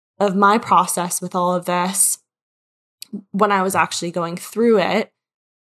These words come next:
I didn't yet have a therapist. And like I said, I kept everything very bottled up. So I turned to some online resources that I found at different times. And I definitely want to share those with you.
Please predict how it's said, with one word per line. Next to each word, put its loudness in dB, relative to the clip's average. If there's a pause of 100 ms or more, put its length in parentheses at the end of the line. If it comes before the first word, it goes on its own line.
(200)
I 6
didn't -2
yet -2
have -2
a -10
therapist. -2
And 0
like -4
I -2
said, 0
I -4
kept -8
everything 0
very 0
bottled 0
up. 2
So 0 (140)
I 0
turned -2
to -6
some -2
online 2
resources -4
that -6
I -2
found -2 (120)
at -2
different -2
times. -2 (480)
And 4 (100)
I 0
definitely -2
want 2
to -2
share -2
those -2
with -6
you. 6